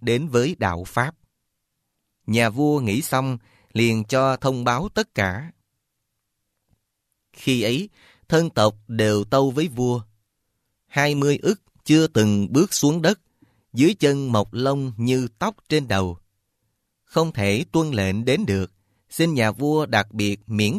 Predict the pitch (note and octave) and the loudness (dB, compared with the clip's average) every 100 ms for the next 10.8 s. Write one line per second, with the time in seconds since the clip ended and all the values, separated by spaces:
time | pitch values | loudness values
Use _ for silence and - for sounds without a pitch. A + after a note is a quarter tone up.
0 | - A2 G2+ G2 - D3 C#3 G2+ F#2+ G2 | -2 -2 0 -4 -2 -2 0 -2 -2 -4
1 | F#2 E2+ _ _ _ _ _ _ _ G#2 | -4 -10 _ _ _ _ _ _ _ -2
2 | G#2 G2 G2+ A#2+ A2+ A2+ D#3 _ _ _ | 0 0 0 0 0 -4 -6 _ _ _
3 | _ _ _ F3 G#3+ G#2+ A2+ - G#2 A#2 | _ _ _ -2 0 0 0 0 0 0
4 | C3 C#3 C#3 C3+ A2+ _ _ G#2 G2 G2 | 0 0 0 -2 -6 _ _ -2 0 0
5 | A2+ - _ _ - C3+ C#3 C#3 A#2+ _ | -2 -6 _ _ -4 -2 0 0 -4 _
6 | _ _ A2 F#2+ F#2+ G#2+ _ _ _ _ | _ _ -2 0 -2 -6 _ _ _ _
7 | _ _ _ _ _ _ _ _ D#3+ E3 | _ _ _ _ _ _ _ _ -2 -2
8 | - G2+ - _ C3+ C#3+ C3 _ _ _ | 0 -2 -2 _ -2 -2 -6 _ _ _
9 | _ _ - F3 D#3+ A2 A2+ D3 D3+ C3+ | _ _ -2 0 2 0 2 -2 0 -2
10 | C#3 C#3 B2+ G#3 - G#2+ G2 | -2 -2 -4 -4 0 0 0